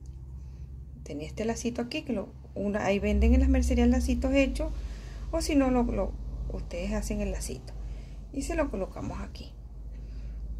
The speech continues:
Yo le voy a colocar el lacito justo aquí. Con cola así,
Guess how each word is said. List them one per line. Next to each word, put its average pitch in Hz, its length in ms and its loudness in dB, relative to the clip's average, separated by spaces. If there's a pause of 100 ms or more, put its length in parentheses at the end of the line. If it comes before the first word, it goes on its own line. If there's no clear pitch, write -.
(840)
Yo 165 100 -10
le 196 100 -4
voy 240 120 4
a 269 140 2
colocar 233 320 0
el 233 80 2
lacito 262 520 -2 (920)
justo 196 580 -10
aquí. - 480 -12 (1200)
Con 285 360 2 (2500)
cola 202 300 -2
así, 233 340 -2